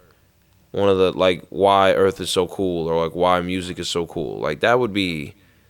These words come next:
that'd be why. You'd, you'd play Michael Jackson and show him dancing. You'd be like, "This was that guy." You know what I'm saying? Like, I love James Brown 'cause James Brown was that guy as well.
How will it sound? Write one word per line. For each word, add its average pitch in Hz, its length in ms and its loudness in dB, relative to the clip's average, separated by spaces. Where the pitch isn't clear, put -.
that'd - 140 -6
be 92 80 -2
why. 160 340 2
You'd, 78 320 -12
you'd 65 180 -12
play 95 160 2
Michael 92 260 -2
Jackson 92 400 0
and 80 120 -8
show 87 160 -4
him 90 100 -6
dancing. 85 400 -4
You'd - 140 -16
be 82 100 -10
like, 76 320 -12
"This - 180 -8
was 95 140 -6
that 98 120 6
guy." 110 260 4
You 90 80 -8
know 98 60 0
what 101 80 -2
I'm 98 40 -6
saying? 127 320 2
Like, 101 260 2
I 127 120 8
love 139 260 8
James 139 300 2
Brown 151 440 0
'cause 101 140 -4
James 117 280 4
Brown 117 320 6
was 107 180 4
that 107 140 8
guy 104 240 6
as 98 120 2
well. 98 360 2